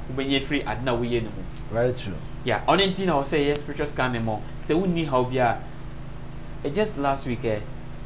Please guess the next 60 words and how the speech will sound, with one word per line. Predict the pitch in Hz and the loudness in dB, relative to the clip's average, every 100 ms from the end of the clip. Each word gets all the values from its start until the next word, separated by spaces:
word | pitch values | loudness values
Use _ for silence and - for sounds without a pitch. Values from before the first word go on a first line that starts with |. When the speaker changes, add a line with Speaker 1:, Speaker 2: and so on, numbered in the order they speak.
| - | -4
Speaker 1:
yɛ, | 135 131 | -2 0
the | 127 | 0
way | 135 | 2
bi, | 127 120 | 2 0
last | 147 165 151 | 2 2 2
week, | 120 | 0
yɛ | 120 120 120 113 | 4 6 4 2
scan | 113 147 135 | 0 -2 -2
ne | |
mo | 120 117 | -2 -2
papa | 107 98 | -4 -4
bi. | 101 104 104 - - - 117 | -6 -6 -6 -8 -8 -6 0
Na | 117 117 113 - - - | 2 4 0 -4 -8 -6
ɔso | - 135 | -2 2
wayɛ | 117 143 | 4 4
ma | 139 | 4
me | 117 117 | 2 0
aduro | 135 147 | 6 6
saa, | 131 123 127 127 131 - - - - | 10 10 12 10 4 -2 -8 -8 -6
ne | 120 | -4
ba, | 117 131 82 71 | 0 2 0 -2
eh, | |
sere | - - 110 | 0 4 4
ɔkɔ | 110 139 | 4 4
ban | 127 120 | 4 4
wa | 120 | 4
no | 123 | 6
a. | 120 101 - - | 6 6 -2 -4
Ade | 131 | -2
sɛ | 170 165 | 2 2
otum | 156 202 | 0 2
sɛ, | 208 151 - - | 6 6 4 4
ɔnyɛ | 151 190 247 180 | 6 8 6 6
nkɔɛ | 175 147 | 4 6
na, | 135 123 - - - | 6 4 -2 -6 -4
ɔtwe | 131 | -2
sɛ | 143 - | 2 2
kɔ | 185 143 | 4 4
a | |
ne | 127 | 4
bɛma | 156 135 | 0 -2
no | 131 | -2
gyi-, | 127 - 110 | -6 -6 -2
ɔsɔre | 113 127 120 131 | -2 2 2 2
gyina | 107 | -2
so. | 101 - | -4 -6
Speaker 2:
Mm-hmm. | - 127 | -4 -2
Speaker 1:
But | 120 | 2
ɔkɔ | 117 175 165 | 2 2 0
ne | |
yere | 123 127 | 0 0
hɔ | 135 | 0
na | 139 - - - - | -2 -4 -8 -8 -6
akɔ | - 139 | -2 2
off. | 120 104 - - - - - - | 4 2 -4 -8 -8 -8 -8 -2
But | 104 | 0
then | 143 156 - | 2 2 0
ɔnte | 110 127 | -6 0
ase | 123 110 98 | 0 -2 -6
nti, | - 113 | -6 -6